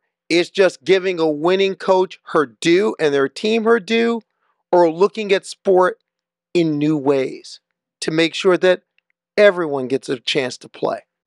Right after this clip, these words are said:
The matters of proper praise, respect, and acknowledgement. And some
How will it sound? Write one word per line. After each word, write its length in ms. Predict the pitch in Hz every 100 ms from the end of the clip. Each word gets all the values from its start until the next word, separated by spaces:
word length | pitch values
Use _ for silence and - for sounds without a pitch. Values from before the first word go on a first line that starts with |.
| _
The 80 | 180
matters 560 | 190 220 214 170 151 147
of 220 | 139 117 _ _
proper 340 | 196 202 220
praise, 600 | 165 - 208 202 208 190
respect, 580 | 180 170 - 190 180 - _
and 180 | - 180
acknowledgement. 1000 | 165 139 139 151 180 196 147 - 123 _ _ _ _ _ _ _ _ _ _ _ _ _ _ _ _
And 360 | 175 160 151 139
some 640 | - 220 269 226 156 160